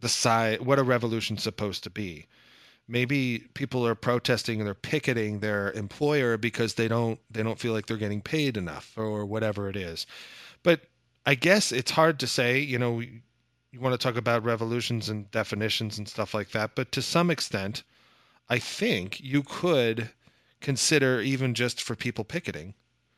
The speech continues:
or strikers or people striking or whatever,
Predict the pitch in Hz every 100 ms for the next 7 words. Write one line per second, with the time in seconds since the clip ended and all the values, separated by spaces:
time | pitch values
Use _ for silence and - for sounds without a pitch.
0 | _ _ _ _ _ 107 101 - 143 151
1 | 95 98 101 95 98 - 120 98 - 120
2 | 117 107 95 92 92 90 95